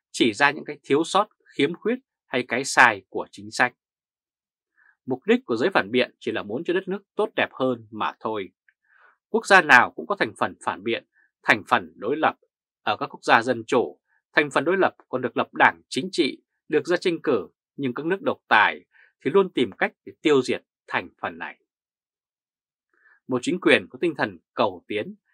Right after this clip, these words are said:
thì sẽ chấp nhận phản biện và đối lập. Còn một chính quyền xem những tiếng nói phản biện là thế lực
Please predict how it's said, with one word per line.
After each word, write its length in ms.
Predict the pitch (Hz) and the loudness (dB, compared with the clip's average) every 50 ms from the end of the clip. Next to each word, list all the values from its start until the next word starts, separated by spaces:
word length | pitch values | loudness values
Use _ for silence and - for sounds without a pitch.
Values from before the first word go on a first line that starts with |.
| _ _ | _ _
thì 60 | - 123 | -8 -6
sẽ 180 | - 151 - - _ | -6 -6 -8 -8 _
chấp 200 | - 233 240 - | -6 -6 -6 -4
nhận 220 | 160 147 123 - _ _ - - | -2 -4 -4 -4 _ _ -6 -2
phản 240 | - 107 85 - 90 | -2 -2 -2 -4 -6
biện 220 | 107 110 - - _ _ _ - | -6 -6 -6 -6 _ _ _ -6
và 180 | 120 110 90 82 | -4 -4 -4 -4
đối 180 | 92 117 143 | -6 -6 -2
lập. 140 | 143 123 - _ _ _ _ _ _ _ _ _ _ _ _ _ _ _ _ _ | -2 -2 -2 _ _ _ _ _ _ _ _ _ _ _ _ _ _ _ _ _
Còn 140 | - 139 143 | -4 -2 -2
một 100 | 139 - | -2 -4
chính 180 | - 185 190 | -4 -6 -2
quyền 300 | - 175 151 127 107 90 - _ _ | 2 4 4 4 4 0 -6 _ _
xem 240 | - - - 143 135 | -6 -2 -2 -2 -2
những 100 | 143 143 | -2 -6
tiếng 160 | - 135 131 | -6 -6 -4
nói 160 | 131 127 151 160 - | -4 -4 -6 -2 2
phản 260 | - 127 - - 95 | 2 2 2 2 -2
biện 200 | 117 117 - - _ _ _ | -4 -6 -6 -6 _ _ _
là 220 | - 113 107 101 - | -8 -6 -6 -6 -4
thế 140 | - 139 180 | -4 -2 -2
lực 180 | 190 - - | -2 -2 -4